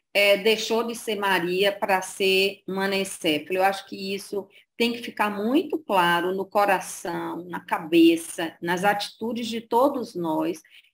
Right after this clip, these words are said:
em respeito a essas mulheres e em respeito principalmente a esses fetos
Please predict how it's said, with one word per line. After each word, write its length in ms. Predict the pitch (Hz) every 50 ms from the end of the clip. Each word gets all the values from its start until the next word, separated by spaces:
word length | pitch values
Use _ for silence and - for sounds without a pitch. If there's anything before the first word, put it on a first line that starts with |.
| -
em 140 | - 214 233
respeito 800 | 214 226 226 220 214 - - - - 196 190 190 185 180 - 190
a 160 | 180 180 180
essas 460 | 185 196 214 240 - - - 208 185 180
mulheres 760 | 170 160 151 147 147 147 151 165 175 185 - 240 240 - - _ _ _ _ -
e 140 | 214 208
em 220 | 208 220 240 220 226
respeito 680 | 233 208 202 - - - - 196 196 208 208 - - - _ -
principalmente 880 | 226 226 240 269 - - - 277 - 247 240 214 196 202 214 214 - 254
a 60 | 233
esses 400 | 226 233 233 - 285 - - -
fetos 560 | - 220 185 180 180 180 - 120 - - -